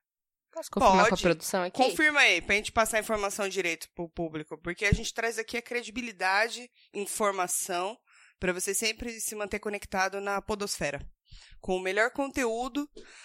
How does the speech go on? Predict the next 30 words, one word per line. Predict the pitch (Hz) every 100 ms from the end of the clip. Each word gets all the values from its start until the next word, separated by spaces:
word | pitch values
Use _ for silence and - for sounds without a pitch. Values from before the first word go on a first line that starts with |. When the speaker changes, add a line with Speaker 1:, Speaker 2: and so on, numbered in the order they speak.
| -
Speaker 2:
pagando | - 214 226
cinco | 226 - 311 320
reais, | 262 233 220 226
a | 208
partir | - 208 214 285
de | 269 269
cinco | 285 240
reais | 233 214 208
no | 214
PicPay, | 226 208 - 208
você | 208 202 - 208
continua | 208 - 202 196
mantendo | 202 226 247 - 208 220 233
esse | 214 -
conteúdo | 202 202 196 185
maravilhoso, | 185 185 175 165 170 202 214 208 208 _ _ _ _ _
entendeu? | - 160 175 185 _ _ 202 _ _
É | 175
isso | 175 -
mesmo? | 214 240 _ -
Speaker 1:
É | 190
isso | 190 214
mesmo, | 165 147
responsabilidade | 147 - 175 170 165 175 170 170
emocional. | 185 196 214 185 143 147 - - - - - - - - - - 196
Dexter! | 262 339 330 - 339
Speaker 2:
É | 320 285 254 240 233 185
isso. | - _ -
Speaker 1:
Peraí. | 165 147 - _ _
Speaker 2:
Tá | -